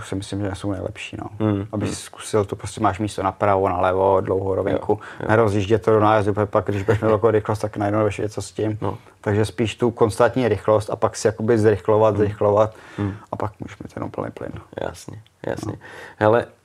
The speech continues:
Speaker 2: Aleši, tam když máš, eh, vlastně dneska nějaký už bezpečnostní záležitosti, tak to je úplně jiný, než, eh, když, eh, si začínal ty.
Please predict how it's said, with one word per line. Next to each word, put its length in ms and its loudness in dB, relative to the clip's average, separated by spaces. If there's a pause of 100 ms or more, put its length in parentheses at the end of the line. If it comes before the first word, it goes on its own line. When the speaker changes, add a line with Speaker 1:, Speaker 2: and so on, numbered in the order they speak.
(140)
Speaker 2:
Aleši, 400 0
tam 240 0
když 200 -2
máš, 420 0
eh, 260 4
vlastně 420 0
dneska 560 2
nějaký 380 -2
už 120 0
bezpečnostní 760 -2
záležitosti, 720 0
tak 180 -2
to 100 2
je 140 6
úplně 440 2
jiný, 240 2
než, 280 -2
eh, 240 4
když, 300 -2
eh, 240 4
si 120 -6
začínal 480 0
ty. 260 -4